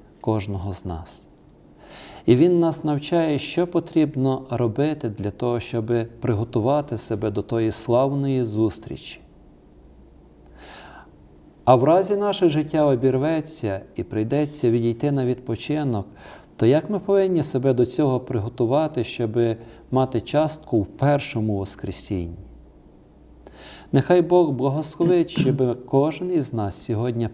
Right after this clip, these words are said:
пильнував. Що це значить? Щодня досліджував Слово Боже і переглядав своє життя, де я так живу, а де мені потрібно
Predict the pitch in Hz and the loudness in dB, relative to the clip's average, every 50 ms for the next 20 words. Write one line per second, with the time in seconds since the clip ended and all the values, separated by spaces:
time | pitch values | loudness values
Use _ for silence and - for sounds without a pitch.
0 | - - 139 139 139 131 127 123 123 107 104 104 95 92 90 92 98 - - - | -2 0 2 2 2 2 0 0 -2 -2 -2 -2 -4 -4 -6 -8 -12 -18 -20 -20
1 | _ _ _ _ _ - - - - - - - - - - - 160 151 156 147 | _ _ _ _ _ -20 -20 -20 -20 -20 -20 -20 -14 -6 0 0 0 2 2 0
2 | 135 117 117 131 139 131 120 - - - 92 - - - - - - - - - | 0 0 0 -2 -2 -2 -4 -4 -8 -10 -12 -12 -16 -20 -20 -20 -20 -20 -20 -20
3 | - - - - 165 170 170 185 202 196 185 156 147 - - - 139 135 123 113 | -14 -10 0 4 4 4 4 2 0 -2 0 0 0 -2 0 2 2 2 2 0
4 | 110 113 110 117 117 104 - - - - 117 113 107 104 92 95 92 95 - 101 | -4 -2 0 0 0 -2 -2 -6 -2 0 0 2 2 0 -2 -6 -8 -8 -8 -6
5 | 98 104 95 95 90 - - - - - _ _ _ _ _ - - - - - | -6 -4 -4 -4 -6 -8 -12 -16 -20 -20 _ _ _ _ _ -20 -20 -20 -20 -20
6 | - - - - - - - 143 151 151 151 147 151 - 151 160 165 156 175 180 | -20 -20 -20 -12 0 4 8 8 8 8 8 4 2 0 0 0 2 2 2 2
7 | 175 180 180 175 165 170 - 147 147 147 143 135 127 110 117 120 120 - - 123 | 4 4 4 2 2 0 -2 0 0 2 2 2 2 0 -2 -4 -4 -4 -4 -4
8 | 113 107 131 147 156 151 147 - 170 156 139 117 110 131 135 135 139 170 165 147 | -2 0 0 0 0 0 0 -2 -2 -2 -2 -2 -2 -2 -2 0 0 2 2 2
9 | 131 113 123 123 127 123 120 117 113 - 113 - - 127 135 139 131 139 - 123 | 2 0 0 0 0 -2 -2 -4 -4 -4 -6 -6 -2 -2 -2 -2 -2 -2 -4 -4
10 | 120 120 120 | -4 -4 -6